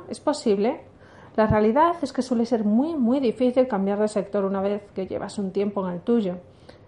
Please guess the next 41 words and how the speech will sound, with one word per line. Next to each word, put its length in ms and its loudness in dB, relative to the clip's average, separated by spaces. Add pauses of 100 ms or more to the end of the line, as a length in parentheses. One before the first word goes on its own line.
(120)
Las 400 2
etiquetas 600 -2
que 80 -8
aparecen 420 -6
en 140 -4
tu 80 -8
currículum 600 0
no 80 0
se 140 -4
van 220 0
ni 80 2
con 180 -8
agua 220 -2
caliente 500 -2
y 60 -2
nadie 320 0
te 160 -4
da 260 -4
otra 300 -2
oportunidad. 640 -8 (640)
Lo 140 4
mismo 320 2
que 100 0
si 100 -4
no 140 0
tienes 280 -2
título 340 -2
por 180 -6
mil 160 -4
razones, 560 2
pues 240 -12
económicas, 800 0
tiempo, 400 0
un 120 0
tsunami 420 -6
que 120 -10
se 140 -8
cruzó 280 -8
en 100 -4
tu 80 -6
vida, 340 0